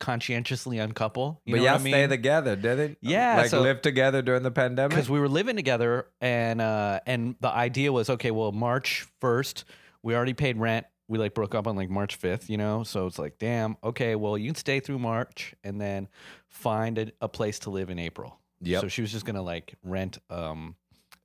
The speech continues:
Speaker 1: a car and travel across the country. But, you know, March fifteenth, everything shut down. So we,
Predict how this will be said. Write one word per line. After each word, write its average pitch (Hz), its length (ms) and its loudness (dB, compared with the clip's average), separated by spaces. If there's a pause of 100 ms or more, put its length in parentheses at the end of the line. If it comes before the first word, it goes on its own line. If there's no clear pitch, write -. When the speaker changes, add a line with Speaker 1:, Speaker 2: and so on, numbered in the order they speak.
(200)
Speaker 1:
a 87 120 -6
car 92 500 -2
and 98 100 -8
travel 92 260 -4
across 85 240 -12
the - 100 -18
country. - 520 -10 (840)
But, 104 420 0
you 107 120 -6
know, 92 140 -2
March 98 220 -4
fifteenth, 107 500 -6 (100)
everything 95 380 -8
shut 92 260 -6
down. 95 420 -6 (460)
So 87 560 -4 (340)
we, 127 220 -2